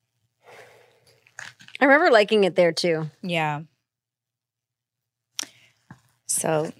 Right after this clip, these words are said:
Speaker 2: I wanna add this to my, why is my bottle so big?
Speaker 1: It's not. It's a re-, regular size.
Speaker 2: Okay.
Speaker 1: Trust me, I have the big one of that fucking horrible one. The big one.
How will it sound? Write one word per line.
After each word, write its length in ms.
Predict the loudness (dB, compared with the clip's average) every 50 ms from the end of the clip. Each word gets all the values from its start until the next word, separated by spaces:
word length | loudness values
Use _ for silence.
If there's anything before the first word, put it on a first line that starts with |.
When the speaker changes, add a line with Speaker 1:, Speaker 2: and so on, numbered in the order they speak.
| _ _ _ _ _ _ _ _ _ _ _ _ _ _ -14
Speaker 2:
I 20 | -10
wanna 180 | -8 -6 -6 -4
add 200 | -4 -4 -4 -2
this 340 | -2 -2 -2 -2 -4 -4 -4
to 180 | -4 -6 -6 -6
my, 560 | -8 -10 -10 -10 -10 -10 -10 -12 -12 -14 -18 _ _ _ _ _ _ _ _ _ _ _ _ _ _ _ _ _ _ _ _ _ _ _ _ _ _ _ _ _ _ _ _ _ _ _ _ _ _ _ _ _ _ _ _ _ _ _ _ _ _ _ _ _ _ _ _ _ _ _ _ _ _
why 160 | -4 0 0 2
is 160 | 2 2 2
my 100 | 0 2
bottle 320 | 4 4 4 4 2 0
so 260 | 0 -2 -4 -6 -6
big? 460 | -4 -4 -4 -4 -4 -6 -8 -12 -18 -20 _ _ _ _ -6 -6
Speaker 1:
It's 140 | -4 0 2
not. 280 | 4 4 4 2 0 -4
It's 140 | -10 -6 0
a 60 | 2 4
re-, 180 | 4 2 2 2
regular 340 | 0 0 0 0 -2 -2
size. 400 | -2 -2 0 0 0 -2 -4 -10 -16 _ _ _ _ _ _ _ _ _ _ _ _ _ _ _ _ _ _ _ _ _ _ _ _ -10
Speaker 2:
Okay. 340 | -10 -8 -8 -10 -10 -10 -14 -16 _ _ -20 -20 -20 _ _ _ _ -2
Speaker 1:
Trust 220 | 0 2 2 4 4
me, 100 | 4 4
I 120 | 6 6 6
have 160 | 4 4 2
the 80 | 2
big 160 | 2 2 2 2
one 160 | 2 2 2
of 100 | 2 2
that 180 | 2 0 0
fucking 560 | 0 2 2 2 2 2 2 2 2 2 0 -4
horrible 640 | -6 -2 2 2 4 4 4 4 2 0 -4 -6 -6
one. 360 | -4 -6 -4 -2 -4 -4 -4 -6 -12 -18 -18 -18 -18 -8 -4
The 140 | -2 -2 -2 2 4
big 200 | 4 4 4 2
one. 400 | -2 -4 -2 -2 -4 -6 -8 -12